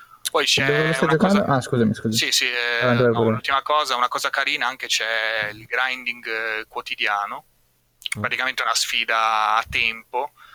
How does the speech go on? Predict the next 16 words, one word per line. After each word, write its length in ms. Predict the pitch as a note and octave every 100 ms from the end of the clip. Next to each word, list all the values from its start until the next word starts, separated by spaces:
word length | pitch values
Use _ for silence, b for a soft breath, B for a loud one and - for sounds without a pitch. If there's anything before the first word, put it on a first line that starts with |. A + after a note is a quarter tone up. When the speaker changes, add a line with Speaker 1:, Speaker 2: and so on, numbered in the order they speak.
| B
Speaker 1:
dove 160 | - G#2+
tu 120 | -
ti 120 | A#2+
lanci 520 | A#2 A#2 A#2 A#2 - G#2+
nel, 580 | A2 G#2+ G#2+ G#2+ G#2+ G#2+
nel 120 | A2+
livello. 480 | B2 B2 A#2+ B2 A2
Adesso 260 | C3 -
non 140 | A#2+ A#2
so 180 | - F3+
se 300 | - G2+ -
è 80 | B2
un 100 | A#2+
livello 460 | A#2+ A2+ G#2+ G#2+
tipo 300 | A2 - A2
generato, 800 | A2 A#2+ A#2 B2 B2 - B2+ C3